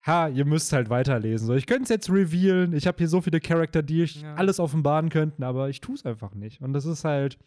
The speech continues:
Speaker 1: irgendwie, ja,
Speaker 2: Ich
Speaker 1: natürlich
Speaker 2: denk,
Speaker 1: ein
Speaker 2: ich denk mir aber
Speaker 1: bisschen
Speaker 2: sowas, dann halt doch die Schnauze.
Speaker 1: Ja,
Speaker 2: Dann lass es doch
Speaker 1: ja.
Speaker 2: weg.
Speaker 1: Ich
Speaker 2: So,
Speaker 1: glaub, sowas
Speaker 2: ja.
Speaker 1: wird halt einfach auch für Casual-Fans eingebaut, dass die halt dann wissen, so dieses, „Ah ja, stimmt, die wissen das.“ So, die ist halt,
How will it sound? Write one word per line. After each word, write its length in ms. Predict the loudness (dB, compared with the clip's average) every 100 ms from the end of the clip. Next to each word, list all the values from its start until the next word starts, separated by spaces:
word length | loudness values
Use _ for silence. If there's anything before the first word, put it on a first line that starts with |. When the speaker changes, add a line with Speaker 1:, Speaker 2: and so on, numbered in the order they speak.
| _ _ _ _ _ _ _
Speaker 1:
irgendwie, 420 | -4 -4 -2 -4 -6
ja, 260 | -10 -16 -12
Speaker 2:
Ich 40 |
Speaker 1:
natürlich 440 | -10 -4 -4 -4 -6
Speaker 2:
denk, 20 |
Speaker 1:
ein 20 |
Speaker 2:
ich 20 |
denk 120 | -6 -4
mir 60 |
aber 80 | -4
Speaker 1:
bisschen 60 | -4
Speaker 2:
sowas, 140 | -6
dann 160 | -8 -6
halt 160 | -6
doch 60 | -8
die 120 | -12
Schnauze. 400 | -12 -10 -10 -10
Speaker 1:
Ja, 220 | -8 -6 -4
Speaker 2:
Dann 100 | -4
lass 160 | -6
es 120 | -8
doch 100 | -10
Speaker 1:
ja. 60 | -6
Speaker 2:
weg. 220 | -6 -6 -16 _ _ -8
Speaker 1:
Ich 80 | -2
Speaker 2:
So, 80 | 0
Speaker 1:
glaub, 180 | 0
sowas 280 | 2 2 0
Speaker 2:
ja. 40 | 0
Speaker 1:
wird 100 | 0
halt 140 | 0
einfach 260 | 0 -2 -4
auch 140 | -6
für 160 | -8 -10
Casual-Fans 960 | -6 -4 -2 -2 -4 -6 -6 -6 -10
eingebaut, 600 | -10 -8 -8 -6 -6 -6 -8
dass 120 | -8
die 100 | -6
halt 120 | -4
dann 200 | -4 -2
wissen, 280 | -2 -2 -4
so 120 | -4
dieses, 220 | -6 -10
„Ah 160 | -8 -6
ja, 160 | -6 -8
stimmt, 300 | -6 -6 -6
die 100 | -10
wissen 240 | -6 -4
das.“ 220 | -4 -6
So, 80 | -8
die 100 | -8
ist 140 | -6 -4
halt, 200 | -6